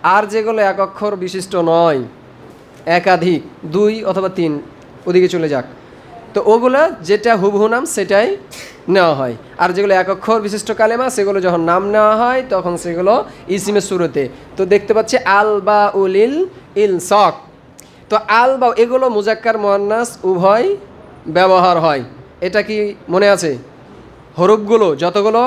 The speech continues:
হরফ রয়েছে, এগুলো মুজাক্কার মুয়ান্নাস উভয় ইস্তেমাল হয়। তাহলে আল বাউ এর জন্য আমরা যে মুবতাদা বা খবর মানতে পারি, সেটা মুজাক্কারও মানতে পারে, আবার মুয়ান্নাসও মানতে পারি।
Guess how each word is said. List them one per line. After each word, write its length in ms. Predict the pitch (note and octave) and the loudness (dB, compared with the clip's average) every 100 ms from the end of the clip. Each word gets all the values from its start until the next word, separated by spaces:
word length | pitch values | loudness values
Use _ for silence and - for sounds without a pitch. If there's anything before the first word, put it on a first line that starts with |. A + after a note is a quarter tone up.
| B3 | 0
হরফ 220 | G3 G#3 | 0 0
রয়েছে, 320 | G#3 G3 F3+ C#3+ A2+ - | 0 0 0 -4 -4 -10
এগুলো 220 | G3 G3+ G3+ | -4 0 0
মুজাক্কার 500 | F#3+ G#3 G#3 A#3 A3+ | 2 0 0 0 0
মুয়ান্নাস 440 | G3 F#3 F#3+ A3 - F#3 | 2 0 2 0 -2 -4
উভয় 320 | F3 F#3+ A#3+ - | 0 2 2 0
ইস্তেমাল 460 | G3+ - F#3+ F3 D#3+ | -4 -4 -2 0 0
হয়। 200 | D3+ B2+ - - - | 0 -4 -6 -20 -10
তাহলে 200 | - G#3 G3+ | 0 0 2
আল 160 | A#3 B3 | 2 4
বাউ 160 | B3 A3 A3+ | 4 2 2
এর 160 | A#3 A#3 | 0 0
জন্য 200 | B3 B3 | -2 0
আমরা 280 | A3+ A3+ A3+ | -2 0 -2
যে 140 | G#3 G#3 | 0 -2
মুবতাদা 480 | F3+ F3+ F3 G3+ G3 | -2 -4 -2 0 2
বা 140 | E3+ F3 | 2 0
খবর 300 | - F#3 A#3+ | 2 2 2
মানতে 280 | A#3+ G#3 F#3 | 2 0 0
পারি, 260 | E3 D3+ F3 - - - | 0 0 -2 -6 -16 -10
সেটা 200 | F#3+ F#3+ | -4 -2
মুজাক্কারও 440 | F3+ F3+ F3+ G3 | 0 -2 0 0
মানতে 240 | F#3+ F#3+ F#3+ | 2 0 0
পারে, 180 | F#3+ F#3 | 0 2
আবার 240 | F#3 G3+ B3+ - - - - | 2 2 0 -6 -20 -14 0
মুয়ান্নাসও 380 | A3+ G3 F3+ | 2 2 0
মানতে 240 | F3+ D#3+ D3 | -2 -2 -2
পারি। 200 | C#3+ | -4